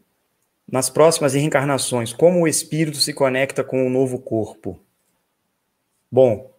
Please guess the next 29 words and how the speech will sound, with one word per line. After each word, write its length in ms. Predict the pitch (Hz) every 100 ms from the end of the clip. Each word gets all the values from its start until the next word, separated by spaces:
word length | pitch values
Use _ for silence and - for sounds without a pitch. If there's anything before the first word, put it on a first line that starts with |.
| _ _
o 60 | 120
espírito, 520 | 117 - 175 190 190
ele 120 | 143
passa 360 | - 123 123 120
por 140 | 120
um 80 | 117
processo 500 | 120 110 - 113 -
de 260 | 104 110 -
readaptação, 1120 | 95 160 185 135 135 - 117 - 123 139 170 - _ -
né, 280 | 110 143 - _ -
após 360 | 107 - 110
a 60 | 151
morte, 540 | 131 143 - - 147 _ _ _
só 160 | - 127
que 100 | 160
o 60 |
molde 540 | 143 135 143 185 202 135
espiritual 600 | - 131 123 123 127 156
é 40 |
sempre 340 | 147 - 185 190
o 60 |
mesmo. 400 | 170 123 98 98 98
Nós 160 | 120
temos 260 | 120 147 135
sempre 220 | 185 175
o 60 | 165
mesmo 340 | 180 202 196
molde 600 | 156 139 151 165 147 160
espiritual. 720 | - - 143 147 131 101 87